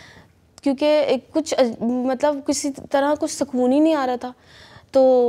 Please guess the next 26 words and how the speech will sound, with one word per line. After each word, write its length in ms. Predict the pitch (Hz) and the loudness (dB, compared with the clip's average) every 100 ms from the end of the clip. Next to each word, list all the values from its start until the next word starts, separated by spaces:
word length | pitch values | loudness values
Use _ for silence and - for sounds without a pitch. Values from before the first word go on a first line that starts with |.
| 220 | -2
वो 300 | - 226 233 | -6 -6 -4
बहुत 280 | 226 240 269 | -2 0 2
बेचैनी 500 | 233 240 233 214 254 | 2 2 2 0 0
सी 140 | 269 285 | -4 -4
थी। 160 | 294 | -4
तो 140 | 294 277 | 0 0
मैं, 520 | 254 247 240 226 - | -2 -4 -6 -8 -12
अ, 520 | - - 208 196 202 | -12 -8 -8 -8 -12
जॉइंट 280 | 214 220 233 | -8 -4 -4
फैमिली 260 | 254 247 262 | -4 -6 -6
सिस्टम 300 | 254 - 262 | -8 -6 -4
में 100 | 262 | -2
रहते 260 | 247 247 | -2 -4
थे 80 | 247 | -6
हम, 140 | 254 254 | -8 -8
तो 120 | 262 | -8
मैं 100 | 269 | -8
ऊपर 360 | - 208 220 | -8 -6 -6
चली 300 | 214 196 180 | -4 -6 -8
गई 160 | 175 175 | -10 -12
ना। 160 | 208 277 _ - - - - - | -16 -20 _ -20 -20 -20 -20 -10
अब 260 | 208 202 208 214 208 202 - _ | -8 -6 -6 -4 -4 -8 -12 _
ऊपर 320 | 233 220 247 240 | -10 -6 -6 -4
जाके 500 | 226 214 214 247 269 _ _ _ _ _ _ _ _ - _ _ 214 | -4 -6 -6 -6 -6 _ _ _ _ _ _ _ _ -20 _ _ -8
मैंने, 580 | 208 208 214 208 196 - | -4 -4 -4 -6 -8 -14
मैं 580 | 214 202 208 202 196 190 | -16 -10 -8 -8 -10 -16